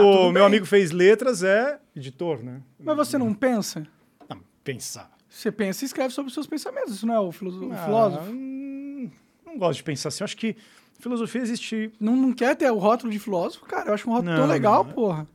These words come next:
Speaker 2: Eu acho bonito.
Speaker 1: Eu acho mó da hora, mano.
Speaker 2: Mas, por exemplo, eu acho que filósofos aqui, aqui, filósofos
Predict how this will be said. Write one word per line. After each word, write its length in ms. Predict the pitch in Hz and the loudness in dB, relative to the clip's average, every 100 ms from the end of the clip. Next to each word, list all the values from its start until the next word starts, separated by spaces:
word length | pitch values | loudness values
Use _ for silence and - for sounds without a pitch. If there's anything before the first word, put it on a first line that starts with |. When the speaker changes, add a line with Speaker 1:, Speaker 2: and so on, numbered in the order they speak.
| _ - | _ -4
Speaker 2:
Eu 60 | |
acho 220 | 403 - | -2 0
bonito. 520 | 302 254 196 156 - 101 | 0 2 2 2 -4 -10
Speaker 1:
Eu 120 | - 587 | 2 2
acho 160 | - | 4
mó 100 | 605 | 4
da 220 | 659 740 | 6 6
hora, 260 | 233 214 190 | 6 4 2
mano. 140 | 160 | 0
Speaker 2:
Mas, 80 | 156 | -2
por 120 | 147 262 | 0 0
exemplo, 340 | 175 170 185 | 2 2 0
eu 20 | |
acho 120 | 196 - | -4 -6
que 80 | |
filósofos 560 | - 220 226 247 - 190 | -6 -2 0 0 -4 -6
aqui, 360 | 196 - 190 220 | -6 -6 -8 -6
aqui, 200 | 143 143 | -10 -10
filósofos 680 | 131 120 165 - 233 - | -8 -6 -6 -8 -16 -16